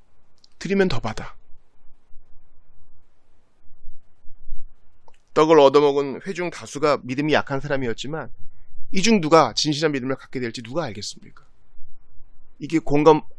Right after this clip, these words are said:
복음뿐만 아니라 요한복음까지 사복음서 모두에 기록되어 있다는 사실을 기억하세요.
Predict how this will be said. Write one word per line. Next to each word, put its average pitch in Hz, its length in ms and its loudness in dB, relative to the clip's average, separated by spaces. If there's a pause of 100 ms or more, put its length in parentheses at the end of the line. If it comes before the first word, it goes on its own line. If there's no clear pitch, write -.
(140)
복음뿐만 147 460 0
아니라 131 320 4 (240)
요한복음까지 135 560 2
사복음서 175 480 -4
모두에 156 360 0
기록되어 135 400 -6
있다는 120 240 -6
사실을 120 300 -14
기억하세요. - 560 -12